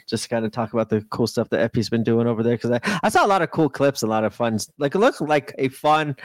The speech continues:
and entertaining card. Like, I didn't see, like, really in-ring work and m-, work rate and all that stuff, but that's, I'm not go to the Epi's and watch Epi's show for that. I watched it 'cause, like, it just feel good.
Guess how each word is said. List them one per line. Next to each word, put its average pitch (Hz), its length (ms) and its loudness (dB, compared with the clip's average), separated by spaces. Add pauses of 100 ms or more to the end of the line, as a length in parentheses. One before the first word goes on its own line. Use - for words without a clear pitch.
(200)
and 127 120 -2
entertaining 123 520 0
card. 107 360 -2
Like, 104 160 -4
I 123 60 -2
didn't 135 180 -2
see, 139 160 0
like, 120 180 0
really 123 300 2
in-ring 143 320 0
work 143 340 0
and 104 220 0 (360)
m-, 123 220 0
work 156 280 -2
rate 156 120 2
and 156 80 -2
all 151 120 0
that 156 120 0
stuff, 156 240 -2
but 120 100 0
that's, 123 240 0
I'm 127 220 -2
not 127 220 -4
go 123 220 0 (120)
to 113 100 -4
the 107 200 2
Epi's 107 420 -2 (320)
and 110 80 -2
watch 117 180 -2
Epi's 113 260 0
show 110 180 0
for 104 120 -4
that. 104 180 2
I - 20 0
watched 110 300 -2
it 117 60 0
'cause, 101 220 -2
like, 101 240 -2
it 117 60 0
just - 400 -4
feel 127 180 2
good. 107 380 -4